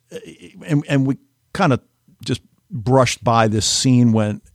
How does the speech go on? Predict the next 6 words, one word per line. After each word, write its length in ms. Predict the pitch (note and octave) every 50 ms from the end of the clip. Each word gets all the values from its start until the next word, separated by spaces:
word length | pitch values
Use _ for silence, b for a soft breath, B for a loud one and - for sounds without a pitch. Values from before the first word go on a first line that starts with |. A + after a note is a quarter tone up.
| _ -
he 180 | - - C3+ B2+
and 100 | A#2+ A2
Olivia 440 | G#2+ G#2 A2 A#2 A#2 G2+ A#2 A2 G#2 G2+
are 280 | - - G#2+ G2+ G2
in 380 | - A2 A2+ G#2+ G#2 G2+ F#2+ -
Iraq. 640 | - G2 F#2+ G2 A2 B2 B2+ B2 A#2 G2+ G2 - -